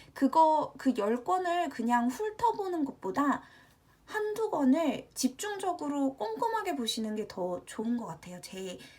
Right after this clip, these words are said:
개인적인 의견으로는. 근데 각자 방식에 맞는 방식을, 음, 선택하시면 좋겠습니다. 두 번째로는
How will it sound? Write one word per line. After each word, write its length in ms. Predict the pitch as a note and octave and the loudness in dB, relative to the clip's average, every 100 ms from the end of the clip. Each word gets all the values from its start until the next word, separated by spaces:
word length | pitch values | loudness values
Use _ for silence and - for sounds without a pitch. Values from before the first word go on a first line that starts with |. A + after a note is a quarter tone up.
| - | -20
개인적인 600 | - A3+ B3 A#3+ G3+ F3 | -4 4 6 6 2 -10
의견으로는. 920 | E3+ F3 A#3 A#3 F#3 E3+ F3 G#3+ E4 - - _ | -10 -8 -6 -6 -6 -12 -8 -4 -4 -6 -20 _
근데 240 | G3+ A3+ - - | -8 -8 -10 -16
각자 320 | - - - A3+ | -14 -14 -8 -8
방식에 460 | F#3 F#3 A3+ B3 | -8 -10 -4 -4
맞는 440 | A#3 F3+ G3 A#3 G#3+ | -2 -6 -4 -4 -4
방식을, 520 | F3 - - C4 B3 - _ | -10 -14 -4 -2 -4 -10 _
음, 160 | G#3 F#3 - _ | -10 -10 -16 _
선택하시면 680 | - F4 F#4+ D#4 B3+ C4 C#4 | -12 -12 -8 -6 0 2 2
좋겠습니다. 600 | - G#3+ - C4 - - - - _ _ _ - _ _ _ - | 0 -12 -12 -12 -14 -20 -20 -20 _ _ _ -20 _ _ _ -14
두 120 | A#3 | -4
번째로는 920 | B3 C4 B3+ F#3+ F3+ F#3 A#3+ D4+ | 2 4 2 -4 -8 -4 -2 -2